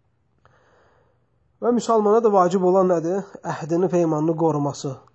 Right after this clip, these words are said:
sirrini, ona verilən sirləri qo-, qoruması, əmin olması, əslə xəyanət etməməsi. Və burada o de-,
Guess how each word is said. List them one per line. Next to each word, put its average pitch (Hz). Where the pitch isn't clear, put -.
sirrini, 160
ona 170
verilən 165
sirləri 151
qo-, 151
qoruması, 147
əmin 196
olması, 147
əslə 160
xəyanət 156
etməməsi. 139
Və 185
burada 233
o 208
de-, 196